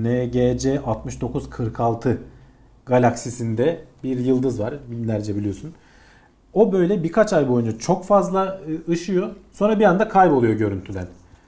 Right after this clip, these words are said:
Patlamadan dolayı oluşan etrafındaki gaz, toz falan şu anda tespit edilemiyor. Diyorlar ki bu muhtemelen patlayamayan, işte hani, e,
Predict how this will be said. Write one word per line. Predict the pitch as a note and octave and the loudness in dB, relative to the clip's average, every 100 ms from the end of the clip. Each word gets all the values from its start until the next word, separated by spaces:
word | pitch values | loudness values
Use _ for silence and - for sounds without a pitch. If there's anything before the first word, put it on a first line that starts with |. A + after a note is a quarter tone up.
| _ _ _ | _ _ _
Patlamadan | - C3 E3 D3 D3 C#3+ C#3+ B2+ - _ - - _ _ _ C#3 B2 C3+ D3+ C3+ | -2 0 0 2 2 -2 -10 -18 -20 _ -20 -20 _ _ _ -14 -4 -2 0 0
dolayı | C3 B2+ B2+ | 2 2 2
oluşan | B2+ B2 C3+ | 0 -2 -4
etrafındaki | C3 C3 B2 B2+ A#2+ B2 | -2 0 0 -2 -6 -2
gaz, | B2+ C3 B2+ | 2 2 2
toz | C#3 C3 | -4 -6
falan | C3+ B2+ | -4 -4
şu | B2 C3 | -2 -4
anda | B2 | -4
tespit | A2+ G#2 - A2+ | -4 -6 -8 -8
edilemiyor. | A#2+ D#3 F3 D#3 G3 - - _ _ | -6 -4 -2 -4 -8 -14 -20 _ _
Diyorlar | B2+ D#3+ A3+ B3+ - | 2 4 4 0 -2
ki | B2 A#2 C3+ | -2 -2 -6
bu | A#2+ D#3+ A3 - | 0 2 0 -2
muhtemelen | C3 D3 - G3+ D#3 C#3 - - - _ _ _ | -2 -2 -2 -2 -2 -4 -6 -14 -20 _ _ _
patlayamayan, | C#3+ - - F3 F3 C3+ G2+ | -4 -2 6 8 8 6 0
işte | G2 - | -4 -6
hani, | A2 A#2 A#2 - - - - | -4 -4 -4 -10 -20 -20 -20
e, | C#3 | -16